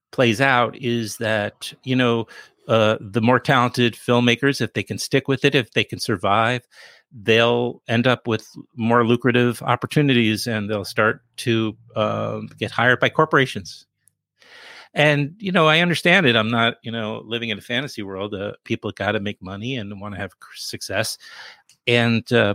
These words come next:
but, uh, that's why I, I created Film Wax, though, is to kind of be there. And I guess in some small way, maybe I'm helping <laughs> to me, me, you know, put, uh,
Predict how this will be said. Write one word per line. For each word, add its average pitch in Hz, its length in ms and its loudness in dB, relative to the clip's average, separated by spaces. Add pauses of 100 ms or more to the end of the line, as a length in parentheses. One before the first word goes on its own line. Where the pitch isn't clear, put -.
but, 110 220 2 (420)
uh, 110 760 -6
that's 151 220 2
why 151 220 4
I, 117 240 0
I 117 140 -4
created 123 420 -2
Film 147 240 -4
Wax, 104 300 -4
though, 107 240 -2
is 104 180 -6
to 117 100 -12
kind 120 260 -6
of 104 160 -6 (140)
be 117 160 -4
there. 107 240 -4
And 156 160 0
I 156 60 4
guess 180 260 0
in 147 80 -4
some 202 240 0
small 156 260 0
way, 165 120 4
maybe 139 200 2
I'm 117 120 2
helping 123 380 0
<laughs> - 500 -8
to 185 420 -2 (180)
me, 151 260 0 (100)
me, 147 260 -4
you 156 100 0
know, 127 140 4
put, 123 260 0 (560)
uh, 110 640 0